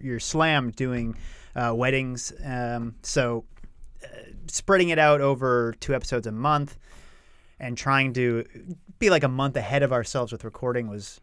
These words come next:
um, always kind of in the, the concept from the beginning. Uh, but yeah, I mean, the idea really came from we would get together for coffee and have these conversations and, um, you know, just find ourselves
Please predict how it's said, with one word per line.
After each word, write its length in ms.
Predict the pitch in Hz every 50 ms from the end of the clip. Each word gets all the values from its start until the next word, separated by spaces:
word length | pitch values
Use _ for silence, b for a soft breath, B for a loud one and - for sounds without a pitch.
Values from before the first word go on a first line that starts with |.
| - -
um, 460 | - 113 107 104 98 98 95 98 101 - _ - _ _ _ _ _ _ -
always 300 | 156 151 143 131 120 -
kind 200 | - 147 139 131
of 120 | 117 117 - - - -
in 240 | 147 147 143 143 139
the, 340 | 131 127 123 117 117 117 - _
the 160 | 147 127 117 -
concept 520 | - - 143 139 131 131 - 131 120 -
from 180 | - 139 123 117
the 80 | 110
beginning. 460 | 104 113 110 123 131 127 120 110 b b b b b b b _ -
Uh, 200 | - 165 147 139
but 160 | 127 127 147 151
yeah, 320 | 175 214 233 196 151 147
I 60 | 151 156
mean, 260 | 156 151 147 139 135
the 120 | 135 135
idea 240 | 135 135 143 185 180
really 200 | 151 139 135 127
came 260 | - - 147 139 135
from 460 | - - 139 135 127 120 117 113 110 - - _ _ _ _ _ _ _ _ _ - - - -
we 100 | - 160
would 120 | 165 156 -
get 140 | 151 147
together 240 | - 131 135 131 127
for 100 | 117 123
coffee 380 | 120 - 127 131 139 - - 135
and 80 | 120
have 80 | 117 110
these 140 | 113 113 -
conversations 840 | - 127 120 117 110 - - 123 123 120 - 131 123 120 120 110 113
and, 160 | 113 107 104 b b b b b b b b b b b -
um, 480 | 123 123 120 117 110 104 104 107 110 - _ _ _ _ _
you 140 | - 170 175
know, 200 | 151 123 123 131
just 220 | 123 123 123 - - - - 143
find 220 | - - 156 147 143
ourselves 480 | 131 - - 135 127 120 113 - -